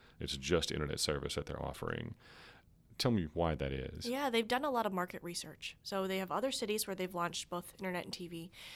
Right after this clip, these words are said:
Speaker 2: And what they're hearing from consumers is that they're looking to cut the cord. There are so many new options to be able to watch what you would traditionally call television. You can watch it over the internet,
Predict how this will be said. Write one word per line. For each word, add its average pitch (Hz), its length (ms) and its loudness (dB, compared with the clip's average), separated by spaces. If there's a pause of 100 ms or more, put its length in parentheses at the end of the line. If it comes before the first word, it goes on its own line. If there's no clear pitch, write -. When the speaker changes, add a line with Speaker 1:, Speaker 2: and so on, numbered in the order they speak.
(180)
Speaker 2:
And 208 100 2
what 220 140 4
they're 240 100 6
hearing 269 300 4
from 202 220 0
consumers 202 560 -2
is 175 120 -4
that 180 220 2 (180)
they're 233 180 4
looking 262 260 0
to 175 80 -2
cut - 160 -6
the - 40 -10
cord. - 400 -10 (500)
There 208 120 6
are 202 60 6
so 269 380 6
many 269 200 2
new 202 240 0
options 175 640 -2
to - 160 -6
be 196 260 -4
able 196 300 0
to 175 480 -2 (100)
watch 190 640 2 (300)
what 190 120 -2
you 180 80 0
would 175 80 0
traditionally 175 380 -6
call - 180 -8
television. 160 680 -6 (500)
You 190 60 -8
can 175 220 -8
watch 165 260 -4
it 175 100 -6
over 190 280 -2
the 190 160 0
internet, 160 400 -6